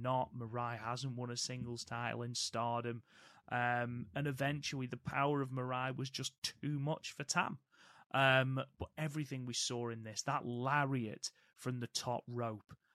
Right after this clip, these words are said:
I did wonder what they were gonna be doing when Mirai set Tam up on the top rope. I was like, "What the hell are they doing it?" And then she just lariated her off. Um, and it was just the perfect, the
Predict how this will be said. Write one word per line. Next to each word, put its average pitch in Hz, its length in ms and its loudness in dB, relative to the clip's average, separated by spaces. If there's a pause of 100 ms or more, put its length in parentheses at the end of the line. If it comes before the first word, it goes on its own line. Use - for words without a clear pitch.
(180)
I 131 60 2
did 165 380 0
wonder 147 560 0 (160)
what 127 280 -2
they 120 160 0
were 120 120 0
gonna 120 200 -2
be 117 140 -2
doing 110 420 -2
when 113 180 -2
Mirai 117 420 0
set - 320 2 (100)
Tam 123 340 -2
up 113 240 0 (420)
on 123 220 2
the 120 100 -2
top 117 240 -2
rope. 117 140 0
I 117 40 -2
was 120 100 -6
like, 123 160 -8 (180)
"What 180 280 -8
the 113 80 -10
hell 147 340 0
are 156 60 0
they 139 160 -2
doing 135 240 -2
it?" 135 120 -2
And 151 140 -2
then 151 140 0
she 151 180 0
just 151 240 0
lariated 147 920 4
her 110 240 -4
off. 110 360 -4 (540)
Um, 127 540 6 (180)
and 143 140 0
it 147 80 -2
was 143 120 0
just - 520 0 (1000)
the 135 240 -2 (280)
perfect, 160 760 0 (1300)
the 139 180 -4